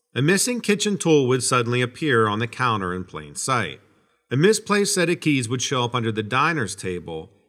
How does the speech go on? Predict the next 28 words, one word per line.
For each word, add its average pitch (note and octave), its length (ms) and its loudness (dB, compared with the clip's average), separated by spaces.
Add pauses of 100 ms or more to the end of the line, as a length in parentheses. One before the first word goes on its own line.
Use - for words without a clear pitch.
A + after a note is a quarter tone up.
(100)
after F3+ 420 -2
three F#3+ 340 -4
different G3+ 400 -2
people C3+ 360 0
had C#3+ 160 0
looked B2+ 360 -2
in F#2+ 100 -6
that F2 220 -10
spot. B2+ 480 -4 (560)
A A2 80 -2
kid E3 300 2
would D#3 180 0
suddenly D3+ 360 0
be D#3+ 140 0
holding D#3+ 400 0
a E3+ 60 -2
toy E3 380 0
that D3 260 0
no A2+ 240 0
one A2 240 -2
recognized. G#2 920 -6 (480)
There E3+ 140 4
were G#3+ 100 4
tons E3+ 420 0
of C#3 120 0
stories G2+ 460 -2
like D#2 220 -8
that, A2 360 -4